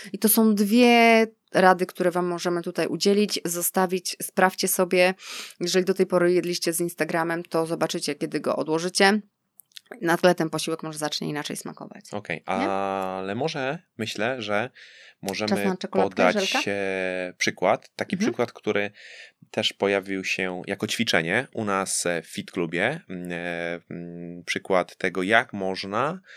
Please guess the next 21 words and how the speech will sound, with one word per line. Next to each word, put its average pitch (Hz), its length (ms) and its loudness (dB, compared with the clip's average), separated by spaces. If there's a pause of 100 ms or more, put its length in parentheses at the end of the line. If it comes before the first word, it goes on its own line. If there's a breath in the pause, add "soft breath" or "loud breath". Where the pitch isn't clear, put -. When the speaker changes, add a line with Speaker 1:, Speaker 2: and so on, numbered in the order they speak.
(540 loud breath)
Speaker 2:
e, 95 420 0
tę - 100 0
uważność 98 1160 -2 (200)
praktykować. 107 840 2
To - 80 0
jest 98 120 0
takie 95 720 0
ćwiczenie, 92 800 -4 (520)
myślę, 160 220 -2
że 139 100 0
bardzo 120 260 2
fajne. 87 320 -2
Myślę, 110 180 -4
że 104 80 -2
każdy 110 260 -4
chociaż 104 280 -6
raz 110 140 2
powinien 104 340 -4
go 95 100 -6
spróbować, 175 800 -2
Speaker 1:
Tak. 156 340 -8